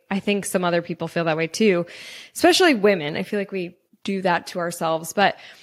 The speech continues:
um, if I'm tired, I'm not gonna be confident. I'm not feeling great.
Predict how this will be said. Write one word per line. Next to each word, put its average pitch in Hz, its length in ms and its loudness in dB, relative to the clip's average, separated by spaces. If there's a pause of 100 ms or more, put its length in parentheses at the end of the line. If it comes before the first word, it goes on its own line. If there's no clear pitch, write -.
(340)
um, 214 360 4 (240)
if 311 120 2
I'm 427 200 4
tired, 480 640 4 (100)
I'm 415 180 2
not 466 360 -2
gonna 339 180 -2
be 285 440 0
confident. 247 800 2
I'm 330 140 2
not 466 160 -2
feeling 392 260 0
great. 269 720 2